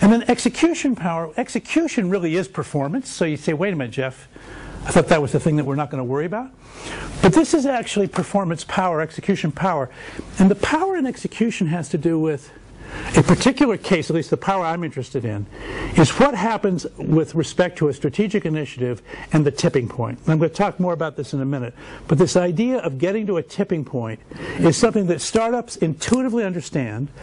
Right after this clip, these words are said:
venture intuitively understands, and established organizations intuitively screw up, right? And all their systems actually are designed to incent them to screw it up.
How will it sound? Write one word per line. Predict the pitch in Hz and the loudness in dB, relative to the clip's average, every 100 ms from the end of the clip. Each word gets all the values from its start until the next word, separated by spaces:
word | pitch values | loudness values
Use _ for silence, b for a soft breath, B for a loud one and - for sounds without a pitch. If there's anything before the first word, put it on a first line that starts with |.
| B B | B B
venture | 127 165 240 - 175 143 151 | 6 6 4 2 0 2 0
intuitively | 135 - - 247 226 208 | -2 0 2 4 2 -2
understands, | 170 - - 117 104 117 - - B B B B B | -4 -6 -4 -4 -4 -8 -8 -12 B B B B B
and | 175 156 165 - - | 4 4 0 -2 2
established | - - 196 190 - | 4 4 0 0 0
organizations | 170 160 160 135 151 151 156 - - - | 0 0 -2 0 -2 -2 -6 -8 -6 0
intuitively | 147 131 - - - 240 214 151 143 | 0 -2 -10 -10 0 2 2 0 -2
screw | - 151 110 | -2 -2 -2
up, | - - - 147 143 B B B | -6 -16 -14 -10 -8 B B B
right? | 147 147 160 B | 2 2 0 B
And | 180 185 | 6 4
all | 180 226 285 | 2 2 0
their | 262 | -2
systems | - - 262 - 208 165 | -2 0 -2 0 -2 0
actually | 175 185 - 180 | -2 -2 -2 -2
are | 170 | -2
designed | 160 139 160 185 190 185 - B B | -2 -2 0 -2 -4 -6 -8 B B
to | 196 | 2
incent | 180 156 - 247 262 - | 2 0 0 0 0 0
them | 160 | -2
to | 135 | -2
screw | 139 - 185 | -4 0 0
it | 160 | 0
up. | 127 - | -4 -8